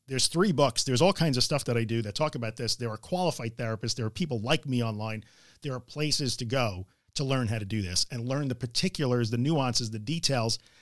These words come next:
and to learn how to apply it specifically in your case. So that is it. That is twenty-three minutes and a ridiculous amount of anxiety symptoms in one podcast episode that it's taken me eight years to make.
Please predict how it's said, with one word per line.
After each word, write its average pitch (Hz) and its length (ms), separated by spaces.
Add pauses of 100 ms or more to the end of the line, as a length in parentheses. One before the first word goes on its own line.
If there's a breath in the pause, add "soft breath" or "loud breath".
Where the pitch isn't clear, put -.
(100)
and 156 160
to 151 140
learn 143 260
how 135 140
to 139 160
apply 131 280
it 127 100
specifically 123 640
in 113 80
your 110 180
case. - 560 (1400)
So - 200
that 147 200
is 127 100
it. 180 280 (260)
That 143 160
is 120 260 (100)
twenty-three 170 680
minutes 151 560
and 143 140
a 135 60
ridiculous 139 840
amount 131 240
of 123 100
anxiety 127 400
symptoms 113 460
in 113 180
one 175 220
podcast 156 500
episode 123 340
that 113 120
it's - 100
taken 139 260
me 120 200
eight 190 240
years 165 320
to 143 100
make. 160 360